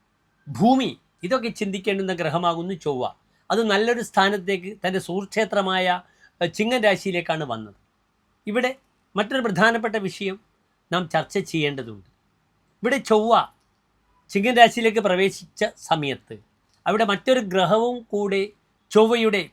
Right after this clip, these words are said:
കൂടെയുണ്ട്. ഏതാണ് ആ ഗ്രഹം? രാഹുകേതുക്കളിൽ രാഹുവിൻ്റെ വാലായ കേതു എന്ന ഗ്രഹവും ചൊവ്വയോടുകൂടി യോഗം ചെയ്തിരിക്കുന്നു.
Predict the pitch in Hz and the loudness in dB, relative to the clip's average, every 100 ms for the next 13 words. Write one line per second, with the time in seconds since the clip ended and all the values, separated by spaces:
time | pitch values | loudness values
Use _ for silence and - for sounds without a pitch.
0 | - 185 214 214 165 131 104 _ _ _ | -6 0 4 4 2 -4 -12 _ _ _
1 | _ - 220 233 233 208 185 208 202 _ | _ 0 4 6 4 -2 -4 -4 -10 _
2 | _ _ _ _ _ 160 165 196 208 196 | _ _ _ _ _ 6 10 10 8 4
3 | 196 180 180 190 269 _ _ _ _ 135 | 0 -2 -4 -6 -6 _ _ _ _ 4
4 | 156 185 202 196 175 175 139 _ _ _ | 6 6 4 -4 -4 -6 -8 _ _ _
5 | _ _ _ _ _ 135 151 180 190 160 | _ _ _ _ _ 4 6 8 8 6
6 | 143 147 110 _ _ _ - 220 247 262 | 4 0 -2 _ _ _ 4 8 10 8
7 | 277 208 185 185 147 165 151 208 208 185 | 0 -2 0 0 -2 -2 2 2 0 -6
8 | - _ - 170 180 202 185 170 175 151 | -10 _ -4 -2 2 0 0 -2 -2 -2
9 | 151 160 127 127 117 113 120 | -4 -6 -10 -10 -14 -16 -20